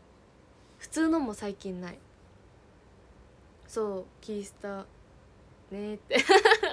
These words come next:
覚えてるの？<laughs> 覚えてるの？あ、やばいやばい、五分過ぎてるよ。じゃあちょっと十分までにしよう。<laughs> やばいやばいやばい。やばい、みんな寝、寝れなくなっちゃうよね。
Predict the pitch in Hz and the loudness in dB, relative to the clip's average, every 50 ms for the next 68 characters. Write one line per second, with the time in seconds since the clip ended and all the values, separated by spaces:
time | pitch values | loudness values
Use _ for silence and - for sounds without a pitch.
0 | 359 - - 494 554 - - - - - - - - 214 240 269 285 294 285 311 | -2 -4 -4 -6 -6 -6 -8 -8 -8 -10 -10 -6 -4 0 4 4 4 4 6 6
1 | 427 523 523 - 330 254 220 196 190 185 214 254 381 - - - - - - 277 | 4 4 6 4 0 0 0 -2 -2 -2 -2 -2 -4 -6 -12 -20 -20 -16 -14 6
2 | - 403 427 427 403 349 240 240 254 269 349 554 640 622 - 262 220 202 185 185 | 10 10 10 10 8 2 2 0 0 2 4 4 4 4 0 -2 -2 -2 -6 -6
3 | 196 214 - - - - - - - - - - - - - - - - - - | -10 -12 -16 -20 -20 -20 -20 -20 -20 -20 -20 -20 -20 -20 -20 -20 -20 -20 -2 4
4 | - 339 359 370 370 494 508 403 359 359 370 415 381 320 277 381 554 480 415 294 | 6 8 8 8 8 6 6 8 6 6 6 4 2 2 2 2 4 4 2 0
5 | 320 - 359 381 339 370 - 285 269 233 208 202 202 196 220 214 220 262 226 233 | 0 -2 -2 -2 -2 -2 -2 -2 -2 -2 -2 -4 -4 -6 -6 -4 -4 -4 -4 -4
6 | 240 214 330 403 - 359 415 - 392 247 247 240 302 302 220 220 233 233 - 208 | 0 2 2 2 6 4 4 6 6 4 2 2 2 2 0 0 -4 -8 -6 -6
7 | 208 196 - - - - - - - - 381 - - - - - - - - - | -6 -6 -8 -14 -20 -20 -20 -20 -16 -14 -14 -14 -14 -16 -18 -20 -20 -20 -20 -20
8 | - - - 240 262 285 311 302 277 262 262 254 254 254 240 233 226 226 226 214 | -20 -14 -6 -4 -2 0 2 2 2 2 0 -2 -2 -4 -2 -4 -4 -4 -4 -6
9 | 208 - - - - - - - - - - - - - - - - - - - | -6 -6 -10 -20 -20 -20 -20 -20 -20 -20 -20 -20 -20 -20 -20 -20 -20 -20 -20 -20
10 | - - - - - - - - - - - 226 254 269 240 220 202 220 269 330 | -20 -20 -20 -20 -20 -20 -20 -20 -20 -16 -12 -6 -4 -2 -2 -2 -2 -2 0 0
11 | 359 330 285 294 320 349 339 - 262 285 320 320 370 370 392 381 359 381 370 392 | 0 0 0 0 0 0 -2 -2 -2 -2 0 0 2 2 0 0 0 0 0 -2
12 | 359 - 262 233 208 190 185 190 202 214 | -2 -2 -4 -4 -4 -4 -6 -6 -8 -8